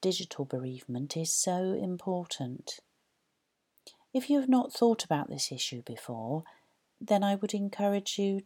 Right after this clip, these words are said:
to have a think about it. Um, and if you want to find out more, um, have a look at w w w dot social embers, where there's lots of information. In the next podcast, I will be talking about grief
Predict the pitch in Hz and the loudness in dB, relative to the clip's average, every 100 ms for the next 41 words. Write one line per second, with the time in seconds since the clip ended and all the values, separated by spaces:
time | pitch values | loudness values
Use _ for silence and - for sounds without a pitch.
0 | - - 220 160 139 - - 135 139 139 | -4 -2 -2 -2 -6 -6 -4 -2 -2 -4
1 | 143 135 - 135 131 - - _ _ _ | -4 -4 -6 -8 -8 -10 -16 _ _ _
2 | _ _ - - 180 170 175 - 196 220 | _ _ -20 -8 -4 -2 -4 -2 0 2
3 | 247 233 - - 202 185 175 165 - 170 | 2 0 0 -4 -4 -2 -2 -4 -4 -4
4 | 160 147 151 165 - - - 190 170 175 | -4 -4 -4 -6 -10 -20 -10 -2 0 0
5 | - 196 190 185 - - 214 220 196 190 | -2 2 2 2 -2 2 2 4 0 0
6 | 170 160 156 - 220 185 147 147 143 - | -2 -2 -4 4 4 4 -2 -2 -4 -6
7 | - - 165 160 - 165 156 139 139 131 | -4 0 0 0 -4 -4 -4 -4 -4 -4
8 | 131 135 - _ _ _ _ - 160 147 | -4 -4 -6 _ _ _ _ -8 -4 -2
9 | 143 165 156 160 170 - 160 151 147 156 | -2 -2 -2 0 -2 -2 -4 -6 -6 -2
10 | 151 139 - 139 135 131 _ _ _ _ | -2 -2 -4 -4 -6 -12 _ _ _ _
11 | _ _ _ _ _ _ - - - - | _ _ _ _ _ _ -20 -20 -20 -20
12 | - _ _ _ _ 277 285 233 - - | -20 _ _ _ _ 10 10 10 6 0
13 | 139 135 - 139 175 - 185 175 175 190 | -4 -8 -4 -2 -2 0 0 0 0 -2
14 | - 202 196 202 202 196 196 - 214 226 | -2 -2 -2 -2 0 2 0 0 6 8
15 | 151 147 - | 6 0 -14